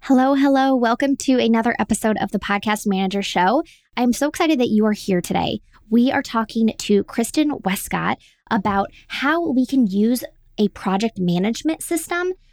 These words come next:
to organize and grow our businesses and our clients' podcasts. Kristen is the perfect person to talk to <laughs> about this topic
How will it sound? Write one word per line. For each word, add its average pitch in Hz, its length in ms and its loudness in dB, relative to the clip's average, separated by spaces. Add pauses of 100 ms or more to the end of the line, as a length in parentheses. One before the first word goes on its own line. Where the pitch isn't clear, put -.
(120)
to - 140 -2
organize 233 720 2 (240)
and 202 140 2
grow 202 400 2
our 190 160 -4
businesses 339 640 0 (300)
and 233 380 2
our 196 280 -2
clients' 180 760 -2 (180)
podcasts. - 760 -6 (760)
Kristen 285 540 -2 (140)
is 226 160 2
the 220 80 -2
perfect - 300 -4
person 208 380 0
to - 100 -6
talk 190 360 -4
to 214 220 2
<laughs> - 40 -2
about - 340 -2
this 196 160 -2
topic 233 360 -2